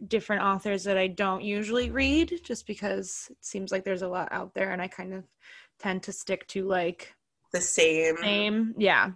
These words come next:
Speaker 2: Mm-hmm.
Speaker 1: exactly.
Speaker 2: Yeah.
Speaker 1: Absolutely.
Speaker 2: I just looked at Verity, and it's on my want to read, so I must have looked at it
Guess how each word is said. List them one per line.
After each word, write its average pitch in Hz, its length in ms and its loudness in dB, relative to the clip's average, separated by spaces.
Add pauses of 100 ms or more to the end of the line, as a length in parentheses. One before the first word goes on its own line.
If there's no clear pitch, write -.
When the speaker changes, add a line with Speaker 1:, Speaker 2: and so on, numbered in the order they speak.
Speaker 2:
Mm-hmm. 196 100 -4
Speaker 1:
exactly. 180 680 0 (480)
Speaker 2:
Yeah. 160 380 8
Speaker 1:
Absolutely. 190 440 -4 (480)
Speaker 2:
I 175 160 6
just 185 260 -2
looked 202 180 2
at 180 140 2
Verity, 160 400 8
and 160 100 0
it's 160 200 -6
on 180 80 -4
my 160 140 4
want 160 320 0
to - 140 -8
read, 147 320 -2
so 180 140 -4
I 143 100 2
must 160 300 -2
have 156 120 -4
looked 160 320 -8
at - 120 -4
it 147 320 -8